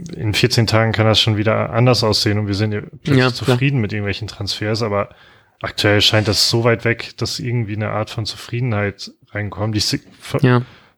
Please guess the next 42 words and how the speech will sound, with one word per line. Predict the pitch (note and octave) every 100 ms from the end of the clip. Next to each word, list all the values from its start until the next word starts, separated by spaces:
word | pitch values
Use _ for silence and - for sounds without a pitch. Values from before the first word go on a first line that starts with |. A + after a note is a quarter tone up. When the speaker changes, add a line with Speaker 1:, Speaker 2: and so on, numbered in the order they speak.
| _
Speaker 1:
gehe | - A#2+
aktuell | A#2 A#2+ A#2+
eher | B2 A#2+
davon | B2 C3
aus, | A#2+ A#2+
dass | - -
morgen | B2+ D3+ C3
dann | B2
geht | A#2+ B2
vielleicht | - B2+ A2
noch | A2+
so | G#2
Veljkovic | B2 C#3 C3 C3 -
oder | A#2
Friedel | - F3 F3 D3+
wäre | D3
noch | C#3
verkauft. | - - - C3 B2+ B2+ -
Speaker 2:
Ja. | C3+ C#3 C3 - - -
Speaker 1:
Plockmann, | - - C#3 C3 C3
äh, | C3+ C3+ B2+
geht | B2 B2
noch. | B2 A#2+ A#2 - - - -
Ähm, | A#2+ A2+ A2+ A2+ -
ich | A#2
habe | A2+
hier | A2+
grad | A#2
noch | G#2+
so | A#2+
durchgescrollt, | A2+ B2 - - - A#2 A2 A2+
dachte | - A2+
dann, | A2+ A2+ - - -
ach, | -
Elia | A2+ A#2+ A2+
Gruev, | F#2+ A#2+ C#3+ C3
der, | C3
vielleicht | G#2+ - A#2 A2 A#2
will |
der | A2+ A#2+
noch | C3+
einen | B2 A#2+